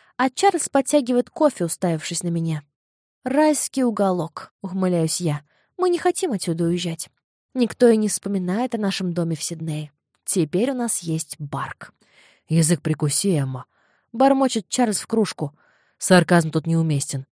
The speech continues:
Скажи спасибо, что тебе предоставили постель, двуличная ты дрянь». «Как ты меня назвал?»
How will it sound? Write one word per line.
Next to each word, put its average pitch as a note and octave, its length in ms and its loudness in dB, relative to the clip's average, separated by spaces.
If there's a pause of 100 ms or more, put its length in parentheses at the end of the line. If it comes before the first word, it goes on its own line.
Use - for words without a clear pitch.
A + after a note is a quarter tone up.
(160)
Скажи E3+ 380 2
спасибо, E3+ 480 2
что C#3+ 140 -6
тебе D#3+ 180 -2
предоставили D#3 540 2
постель, D3 500 0
двуличная D3+ 460 0
ты D#3+ 140 -2
дрянь». C#3+ 380 -2 (600)
«Как - 260 -4
ты F4 100 0
меня D4+ 200 0
назвал?» D4 400 0